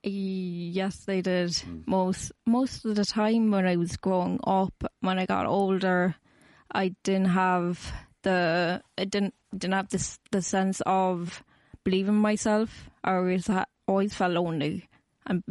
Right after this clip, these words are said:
Speaker 1: I have the self-doubt at the back of your mind that you're never gonna make it.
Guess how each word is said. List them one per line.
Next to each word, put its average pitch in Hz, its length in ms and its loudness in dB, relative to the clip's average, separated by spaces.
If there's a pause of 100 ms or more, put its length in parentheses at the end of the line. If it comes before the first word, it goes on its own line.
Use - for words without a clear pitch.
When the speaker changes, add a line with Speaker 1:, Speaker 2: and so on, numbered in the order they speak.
(100)
Speaker 1:
I 185 60 0
have 175 280 0
the 226 100 -2
self-doubt 175 500 -2
at 180 100 -6
the - 80 -4
back 175 280 -2
of - 40 -2
your 180 60 0
mind 180 380 0
that 175 200 0
you're 185 120 2
never 185 240 2
gonna 180 260 0
make 180 320 0
it. 185 320 0